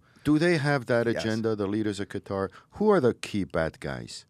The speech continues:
Speaker 2: So they've got, so they've got a, um, they've got a domestic agenda, agenda as well. And people ask, "Why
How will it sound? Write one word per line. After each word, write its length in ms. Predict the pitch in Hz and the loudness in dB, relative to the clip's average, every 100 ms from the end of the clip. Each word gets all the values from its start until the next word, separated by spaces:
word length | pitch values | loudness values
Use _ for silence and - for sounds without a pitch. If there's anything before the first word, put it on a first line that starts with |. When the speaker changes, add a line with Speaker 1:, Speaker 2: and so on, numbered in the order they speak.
| - | -18
Speaker 2:
So 360 | - - 175 | -14 -4 -2
they've 240 | 170 175 156 | 0 -2 0
got, 400 | 165 151 120 - | 0 0 -2 -8
so 340 | - - 151 | -14 -6 -6
they've 260 | 139 139 127 | -2 -4 -2
got 280 | 127 123 | 0 0
a, 300 | - 117 107 | -2 -2 0
um, 320 | 107 104 101 - | 0 -2 -4 -8
they've 180 | 110 131 | -6 -4
got 180 | 131 151 | 0 0
a 60 | 135 | 0
domestic 480 | 123 127 120 113 | -2 -2 -4 -8
agenda, 380 | 107 104 95 92 90 - | -10 -8 -8 -8 -14 -12
agenda 480 | 101 98 92 90 - | -8 -4 -4 -4 -8
as 160 | 90 | -10
well. 340 | 95 82 - _ _ _ _ - | -6 -6 -8 _ _ _ _ -10
And 160 | 101 87 | -10 -8
people 300 | 107 107 107 | -8 -2 -2
ask, 100 | 104 - | -2 -6
"Why 280 | 95 101 | -8 -6